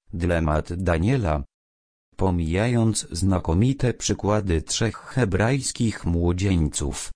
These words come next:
Daniela cały rozdział trzeci, tak jak pominęliśmy liczne godne uwagi przykłady tych, którzy mieli odwagę powiedzieć nie,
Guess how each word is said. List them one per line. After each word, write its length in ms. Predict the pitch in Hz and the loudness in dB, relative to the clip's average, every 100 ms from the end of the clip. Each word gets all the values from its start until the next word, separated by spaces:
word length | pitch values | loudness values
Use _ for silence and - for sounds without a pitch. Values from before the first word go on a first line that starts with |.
| _ | _
Daniela 580 | 87 85 82 110 139 131 | -6 -2 2 4 4 2
cały 460 | - 110 107 98 90 | 0 0 0 0 0
rozdział 540 | 101 92 92 92 101 | 0 -2 0 0 0
trzeci, 680 | - - 76 - - 78 67 _ _ | -2 -2 -2 -4 -6 -6 -8 _ _
tak 320 | - 147 - | -2 -2 0
jak 280 | 120 110 - | 0 -2 -4
pominęliśmy 960 | - 95 90 101 139 151 135 - 131 107 | -2 0 2 2 2 2 -2 0 2 2
liczne 460 | 82 76 - 80 | 0 -2 0 0
godne 460 | 78 131 123 110 92 | 2 0 2 2 0
uwagi 540 | 82 78 92 110 135 | 0 0 0 0 -2
przykłady 640 | - - - 98 92 82 85 | -2 -4 0 0 2 0 -2
tych, 420 | - 143 - - _ - | 2 0 0 -12 _ -14
którzy 400 | - 101 87 78 | -4 0 2 2
mieli 440 | 76 82 71 71 | 2 0 0 -2
odwagę 600 | 78 92 80 87 87 92 | 0 0 0 0 2 0
powiedzieć 680 | 101 78 78 90 90 92 - | 0 -2 2 2 2 0 -2
nie, 300 | 82 80 65 | -2 -2 -2